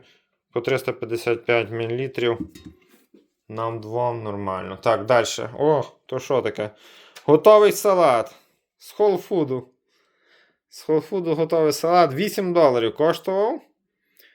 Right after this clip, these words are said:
Так, скільки тут? Один Л Б, то пів кілограма салату.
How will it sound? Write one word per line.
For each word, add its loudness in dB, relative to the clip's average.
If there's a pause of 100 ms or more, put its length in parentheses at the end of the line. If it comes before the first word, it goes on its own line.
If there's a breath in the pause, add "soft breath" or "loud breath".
(160 soft breath)
Так, 0
скільки -2
тут? -10
Один 0
Л 2
Б, 4
то -2
пів 2
кілограма 0
салату. 0